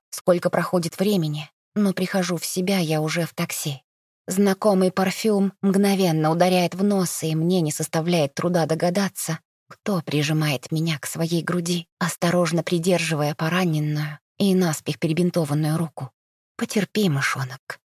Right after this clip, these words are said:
почти приехали», — тихо говорит Влад, целуя меня в макушку.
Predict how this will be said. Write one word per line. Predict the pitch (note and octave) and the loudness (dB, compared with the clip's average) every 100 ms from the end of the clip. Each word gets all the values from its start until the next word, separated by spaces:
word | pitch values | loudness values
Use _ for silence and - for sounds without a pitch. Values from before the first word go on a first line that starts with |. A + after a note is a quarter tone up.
| _ _ - | _ _ -4
почти | F#3 - - E3+ | -4 -2 -4 -2
приехали», — | C#3 C#3 E3+ - B2+ B2 - _ _ _ | -2 0 0 -2 -6 -10 -14 _ _ _
тихо | - - - C#3 | -8 -6 -4 -4
говорит | D3 D3+ D#3 - | -4 -4 -6 -6
Влад, | F3+ E3+ E3+ _ - _ _ | -4 -2 -4 _ -20 _ _
целуя | - G3 E3 C#3+ | -4 -2 0 0
меня | C#3+ D3 C#3+ | -2 -2 -4
в | - | -2
макушку. | E3 - D#3 - - | -4 -4 -4 -4 -6